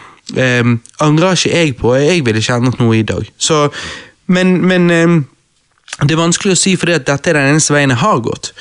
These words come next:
Eh, men, men en som i min situasjon har vært, har jo tenkt på alle de mulige veiene han heller kunne vandret. Det som er, er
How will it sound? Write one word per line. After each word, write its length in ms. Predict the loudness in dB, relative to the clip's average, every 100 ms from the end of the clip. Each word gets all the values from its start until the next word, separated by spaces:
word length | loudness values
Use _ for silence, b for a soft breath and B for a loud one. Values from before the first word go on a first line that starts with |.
| B B B _
Eh, 560 | 0 2 2 2 2
men, 420 | 2 2 2 0 0
men 280 | -2 2 2 2 0 -4 -18 _ -20 _ -20
en 260 | -6 -2 0
som 220 | 0 -2 -4
i 240 | -2 0 2
min 240 | 2 2
situasjon 600 | 0 -2 -2 0 0 2
har 120 | 2
vært, 300 | 0 -2 -8 B B B _
har 280 | -6 -2 0
jo 140 | 0
tenkt 400 | -2 -2 -2 -4 -6
på 60 |
alle 220 | -2 0 0
de 80 | 2
mulige 600 | 2 2 2 0 0 -2
veiene 420 | -2 -2 0 0 0
han 200 | -2 -2
heller 300 | -2 -2 -2
kunne 240 | -4 -2 -2
vandret. 400 | 0 -2 -4 -10 B B B B B B
Det 260 | 0 0
som 240 | 2 2 2
er, 480 | 2 0 0 0 0 -2 -4 _
er 340 | -4 0 0